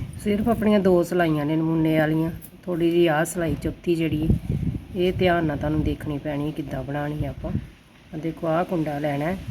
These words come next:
ਤੇ ਇਹਨੂੰ ਚੁੱਕਣਾ ਤੇ ਆਹ ਦੇਖੋ ਇੱਕ ਕੁੰਡਾ ਆਪਣਾ ਆਹ ਬਣੀ ਜਾਣਾ, ਇੱਕ ਕੁੰਡਾ ਆਹ ਜਿਹੜਾ ਆਪਣੇ ਦੂਜੇ ਪਾਸੇ ਆਪਾਂ ਦੋ ਦੋ ਕਰਕੇ ਕੁੰਡੇ ਘਟਾਏ ਨੇ ਨਾ, ਇਹ ਹੁਣ ਆਪਣੇ ਕੁੰਡੇ ਜਿਹੜੇ ਨੇ ਆਪਣੇ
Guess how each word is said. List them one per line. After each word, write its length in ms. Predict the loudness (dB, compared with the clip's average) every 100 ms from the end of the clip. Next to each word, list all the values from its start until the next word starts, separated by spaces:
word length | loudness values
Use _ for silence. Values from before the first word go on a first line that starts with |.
| -12
ਤੇ 60 | -8
ਇਹਨੂੰ 260 | -4 -2
ਚੁੱਕਣਾ 420 | -2 -6 0 0 0 -6 -18 -20 -20 -16 -14 -14 -10
ਤੇ 120 | -8
ਆਹ 60 | -6
ਦੇਖੋ 320 | -6 2 4 4 0 -4 -20 -20 -20 -20 -20 -20 -20 -20 -20 -20 -20 -20 -20 _
ਇੱਕ 160 | -6 -4 -2
ਕੁੰਡਾ 240 | 2 2
ਆਪਣਾ 300 | 0 -2 -2
ਆਹ 40 | 0
ਬਣੀ 240 | 2 2
ਜਾਣਾ, 260 | 2 2 0
ਇੱਕ 280 | 0 -4 -2
ਕੁੰਡਾ 320 | -2 0 0
ਆਹ 80 | 0
ਜਿਹੜਾ 260 | 0 2
ਆਪਣੇ 320 | 0 0 -2 -4 -12 -18 -4
ਦੂਜੇ 300 | 0 2 2
ਪਾਸੇ 340 | 4 2 2 0
ਆਪਾਂ 200 | 0 0
ਦੋ 180 | 2 0
ਦੋ 100 | 0
ਕਰਕੇ 300 | -2 -2 -2
ਕੁੰਡੇ 300 | -2 -2 -4
ਘਟਾਏ 420 | -2 0 2 2
ਨੇ 140 | 4
ਨਾ, 120 | 4 0 -8 -20 -20 -6
ਇਹ 180 | 0 0
ਹੁਣ 160 | 2 0
ਆਪਣੇ 240 | 0 -4
ਕੁੰਡੇ 320 | -4 -4 -2
ਜਿਹੜੇ 260 | -2 -2 -2
ਨੇ 100 | -2
ਆਪਣੇ 320 | -2 -4 -6